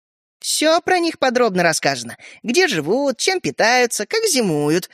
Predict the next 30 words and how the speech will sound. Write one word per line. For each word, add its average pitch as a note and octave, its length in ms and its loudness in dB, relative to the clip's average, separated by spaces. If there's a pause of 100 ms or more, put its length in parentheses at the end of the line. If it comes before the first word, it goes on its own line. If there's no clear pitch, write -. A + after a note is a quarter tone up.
(100)
оживленно D#3 540 0
говорила D3 440 2
Ариша. C3 340 -2 (400)
"Смотрите, E4 580 0
сколько F#4+ 320 -2
фотографий, F#4+ 640 -2 (180)
и - 80 -10
даже D3+ 220 -4
наклейки A#3 560 -2
есть! B3+ 400 -2 (340)
Вот D#4 200 -2
бы A#3 100 0
мне B3 160 2
такой B3 300 2
раньше, A3+ 340 0
когда G#3+ 260 0
я G#3+ 80 0
научный A#3 400 -2
проект A#3+ 440 0
писала! G3+ 440 -2 (120)
Я F#3 100 0
бы A3+ 120 0
вообще C#4 360 -2
тогда C#4+ 280 -2
первое D4 400 -2
место G#3 280 -4
заняла". C#3+ 340 -4 (760)
"Ну G3 160 -2
да, F#3+ 300 2
прикольно", A3 600 0